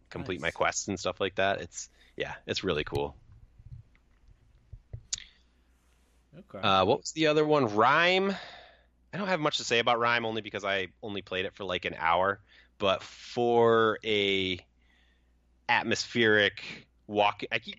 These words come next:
Speaker 1: you can't really call it a walking simulator. That's not fair. There is some puzzle elements, um, but it's, there's, like, a trend in these games that I'm playing. They're all very highly stylized, but, uh,
Speaker 2: It's ni-, it's,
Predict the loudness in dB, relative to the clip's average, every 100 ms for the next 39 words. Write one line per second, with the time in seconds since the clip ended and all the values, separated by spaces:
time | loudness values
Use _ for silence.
0 | -14 -12 -2 0 0 0 -2 -2 -2 -6
1 | -6 -12 -8 -6 -6 -8 -4 -2 -2 -2
2 | -4 -4 _ -2 -2 -2 -8 -18 -2 2
3 | 2 0 -2 -2 0 0 0 0 -2 -4
4 | -6 -10 _ _ _ -4 -2 -2 -4 -8
5 | -12 _ _ _ _ -2 0 0 -4 _
6 | -8 -6 -10 -10 -12 _ _ _ _ _
7 | _ _ _ -8 -4 -4 -2 0 0 -2
8 | -8 -8 -8 -8 -8 -8 -6 -6 -2 2
9 | 2 0 -2 0 2 0 -2 -2 -2 -6
10 | -6 -4 -2 -2 -2 -4 -8 -16 _ _
11 | -20 _ _ -6 -2 0 0 -2 -6 -12
12 | -12 -16 -18